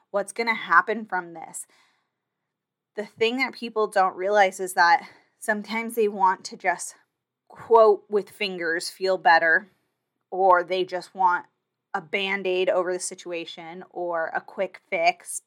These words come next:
the fastest pill popping way to lose weight. And they don't realize that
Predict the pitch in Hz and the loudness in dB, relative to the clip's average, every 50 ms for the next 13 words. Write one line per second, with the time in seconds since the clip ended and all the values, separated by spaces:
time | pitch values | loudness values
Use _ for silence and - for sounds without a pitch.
0 | _ _ _ _ _ _ _ _ _ _ _ _ _ _ _ - 226 - _ _ | _ _ _ _ _ _ _ _ _ _ _ _ _ _ _ -8 -8 -8 _ _
1 | _ _ - - 175 156 156 - - - 196 185 - _ - - 220 185 175 175 | _ _ 4 4 4 4 4 -4 -8 -14 -14 -14 -14 _ -12 -4 -2 -2 -2 -4
2 | - - 170 160 - - 180 156 165 165 160 160 170 180 180 165 156 - _ _ | -4 -4 -6 -6 -6 -8 -16 -16 -14 -12 -12 -10 -8 -6 -6 -6 -8 -12 _ _
3 | _ _ _ _ _ - 185 190 185 175 175 175 214 226 226 208 196 - - - | _ _ _ _ _ -6 -4 -2 -2 -2 0 2 4 6 6 6 4 2 -2 -8
4 | - 185 185 185 185 185 196 196 180 160 180 185 196 196 196 196 185 185 185 - | -12 -8 -4 -2 0 2 4 4 4 4 4 4 6 8 8 8 6 6 2 2
5 | 170 156 156 156 - - | 4 4 4 4 0 -6